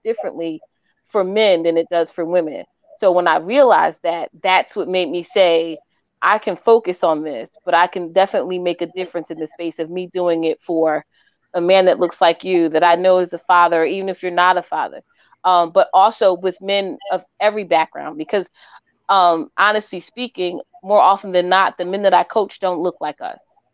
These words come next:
You know, um, it's documented that culturally, the men in our community don't seek out professional guidance,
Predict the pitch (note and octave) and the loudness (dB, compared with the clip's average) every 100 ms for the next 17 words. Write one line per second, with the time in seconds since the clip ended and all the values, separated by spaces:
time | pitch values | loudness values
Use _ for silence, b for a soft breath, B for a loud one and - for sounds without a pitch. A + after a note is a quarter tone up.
0 | _ _ F#3 F3 E3+ E3 B B - F#3 | _ _ -2 2 2 0 B B 0 4
1 | F3 D3+ - G3 - F#3+ G3 G#3+ F3+ F3 | 4 2 -2 -4 0 0 0 -2 -4 -4
2 | E3+ - F3 D#3+ - - G3 - F3 F3 | -4 -2 -2 -2 -2 0 0 0 -6 -4
3 | F3+ G#3 _ _ - F#3+ G3+ G#3 G3 F#3 | -6 -10 _ _ -10 -4 -2 0 2 0
4 | F#3 F#3+ F#3 F3+ F3+ F#3 - - B3+ A#3 | 0 -8 -6 -6 -2 -2 -2 -6 -6 0
5 | F#3 - - C#3+ C#3+ D#3+ D3 G#2 | 0 -2 -6 -6 -6 -10 -10 -12